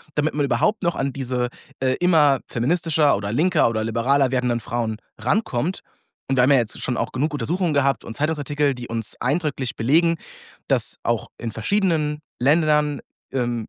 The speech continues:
die jungen Generationen, also gerade die jungen Generationen, politisch gesehen immer weiter auseinanderdriften. Ich hab da auch schon, schon viel zu gesagt, deswegen will ich nicht alles wiederholen, aber was machen halt die Männer?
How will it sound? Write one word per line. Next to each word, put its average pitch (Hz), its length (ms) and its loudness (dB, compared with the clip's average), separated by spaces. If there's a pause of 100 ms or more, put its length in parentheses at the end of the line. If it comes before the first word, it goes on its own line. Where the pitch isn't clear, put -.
(120)
die 123 100 -6
jungen 214 240 6
Generationen, 156 540 0
also 110 120 -6
gerade 156 320 0
die 165 80 -8
jungen 160 200 -4
Generationen, 131 720 -4 (680)
politisch 156 340 -2
gesehen 139 320 -2 (320)
immer 160 280 4
weiter 131 460 2
auseinanderdriften. 127 920 -2 (360)
Ich - 60 -20
hab - 80 -6
da 110 80 0
auch 107 40 -2
schon, 113 300 -2 (420)
schon 110 160 -6
viel 139 120 -4
zu 127 100 -6
gesagt, 120 220 -2
deswegen 117 360 -8 (140)
will 120 100 -6
ich 117 60 -4
nicht 120 120 -2
alles 113 140 -4
wiederholen, 131 380 2
aber 131 260 2 (600)
was 135 140 0
machen 156 220 2
halt 139 140 0
die 226 40 -2
Männer? 196 320 4